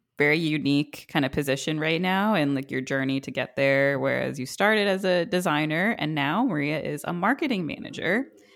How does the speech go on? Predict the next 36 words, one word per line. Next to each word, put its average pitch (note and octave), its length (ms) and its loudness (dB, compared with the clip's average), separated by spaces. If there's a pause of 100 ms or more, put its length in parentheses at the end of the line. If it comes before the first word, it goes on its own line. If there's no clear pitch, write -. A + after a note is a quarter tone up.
(220)
at E3 80 4
an A3+ 80 4
architecture C#3+ 460 0
firm. D3+ 400 0 (500)
So D3+ 680 4 (260)
we F3 80 2
thought D#3+ 180 6
this E3+ 140 0
would D#3+ 80 -6
be D#3+ 100 2
a D3 60 4
really D#3 260 4
interesting D3+ 480 -4
episode C#3 400 -2
for - 60 -2
anyone G3 340 2
who's F#3 160 0
interested G3+ 460 0
in F#3+ 100 0
marketing E3 460 0
and D#3+ 80 -2
architecture, D#3+ 800 -2
wants C#3 320 0
to C#3+ 200 0 (440)
similarly D#3+ 720 6
go D3 240 6
into D3+ 360 0
a D3+ 80 4
role C#3 300 4
like C3 220 0
this. C3+ 560 -2 (100)
Um, B2+ 480 0 (180)
I D3 100 4
don't E3 220 0
think D#3+ 300 -2
it's - 340 -10